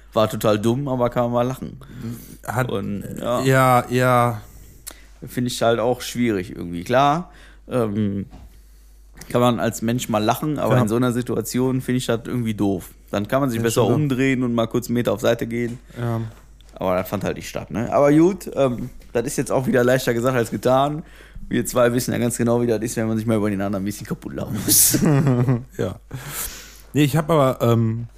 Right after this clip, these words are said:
Speaker 2: von dem Trail eine Frage mitgekriegt, aus dem Publikum kam die. Von dem Herrn, glaub ich,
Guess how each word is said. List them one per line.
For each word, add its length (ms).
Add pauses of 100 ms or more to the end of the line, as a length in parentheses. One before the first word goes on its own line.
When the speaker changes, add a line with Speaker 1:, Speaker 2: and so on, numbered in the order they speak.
(140)
Speaker 2:
von 120
dem 120
Trail 240
eine 200
Frage 340
mitgekriegt, 380
aus 80
dem 80
Publikum 420
kam 260
die. 180 (920)
Von 160
dem 120
Herrn, 360 (120)
glaub 240
ich, 220